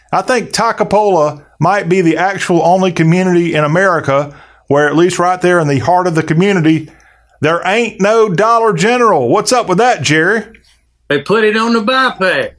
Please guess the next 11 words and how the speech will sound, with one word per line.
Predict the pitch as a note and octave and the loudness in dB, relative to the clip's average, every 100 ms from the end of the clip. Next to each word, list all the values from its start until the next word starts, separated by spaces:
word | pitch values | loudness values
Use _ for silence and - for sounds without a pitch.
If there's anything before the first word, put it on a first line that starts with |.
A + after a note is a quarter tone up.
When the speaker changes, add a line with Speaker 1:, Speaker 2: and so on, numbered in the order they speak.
| - - - - | -12 -12 -8 -4
Speaker 1:
Yeah. | B2 E3+ - C3 - E3+ - D3 - | -2 -2 -4 -8 -4 -6 -4 -8 -6
<laughs> | D3 | -8
Speaker 2:
Yeah, | C#3 C#3 | -4 -4
I | |
guess | D3 A3 G#3+ | -2 -4 -2
they | F#3+ | -2
would | F3 D3+ | -2 -2
call | F3 F3+ | -2 0
it | E3 | 0
Randolph | E3+ A3+ A#3 C#3+ B2 A2 - | 0 0 -2 -2 -4 -4 -8
now. | D3 C#3+ | -6 -4